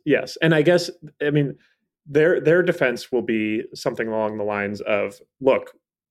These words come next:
in presidential visits, they tend to not actually, as you were saying, do much to help the problem. They actually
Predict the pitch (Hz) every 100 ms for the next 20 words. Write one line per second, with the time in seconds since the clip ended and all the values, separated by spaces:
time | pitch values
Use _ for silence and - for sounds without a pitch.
0 | _ _ _ _ _ _ _ - 143 123
1 | - - _ _ 180 180 170 160 127 127
2 | 123 - - - 123 - - 143 131 -
3 | 113 117 117 - 110 - 110 110 104 _
4 | _ - 120 117 110 113 117 95 92 _
5 | _ _ - 123 113 113 - 120 110 107
6 | - 131 - - 120 110 104 107 - 110
7 | 104